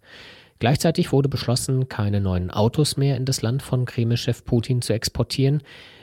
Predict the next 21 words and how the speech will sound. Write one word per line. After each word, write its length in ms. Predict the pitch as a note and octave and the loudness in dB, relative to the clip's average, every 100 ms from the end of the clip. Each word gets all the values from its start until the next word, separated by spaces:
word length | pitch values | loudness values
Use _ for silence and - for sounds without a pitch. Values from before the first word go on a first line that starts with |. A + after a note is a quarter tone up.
| - | -6
Im 100 | C3 | -2
vergangenen 520 | B2 A#2 F#3 G3 E3 | 0 2 4 4 4
Oktober 640 | B2 - - D3+ D#3 E3 D#3+ | 0 -4 -2 0 2 0 0
gab 300 | B2+ B2 A#2 | 0 -2 -2
Mercedes 640 | G#2+ - B2 B2+ C3 - | -4 0 0 0 -2 -2
den 200 | A2 A2 | -2 -2
Verkauf 640 | - G#2 - - G2 F2 - | -2 -6 -4 0 0 0 -4
seines 440 | F2 E2 E2+ - | -4 -4 -6 -6
gesamten 400 | F#2 G2 A2 - | -4 -2 -2 -2
Russland-Geschäfts 880 | G2 - G2 G2 G2 - A2+ - - | -2 -2 -2 -4 -4 -4 -4 -6 -6
mit 180 | G#2 G2+ | -4 -4
mehr 140 | G2 | -4
als 160 | G2 - | -4 -6
eintausend 500 | C3+ - C3+ A#2+ A2 | -6 -2 -2 -2 -2
Beschäftigten 840 | G2+ A#2 - C3 B2 - C3 C3+ | -2 -2 -2 -4 -4 -6 -6 -6
an 160 | A#2+ | -6
den 140 | A#2+ A#2 | -4 -2
russischen 640 | G2+ - A2+ - G#2+ G#2 | -4 -4 -6 -6 -6 -6
Investor 720 | G#2 G2 F#2+ F2 - G#2 A2 | -6 -4 -4 -4 -4 -4 -4
Avtodom 640 | - - - - E2+ D2+ D#2 | -4 -8 -8 -8 -6 -6 -8
bekannt. 540 | - - - - - | -8 -10 -12 -14 -18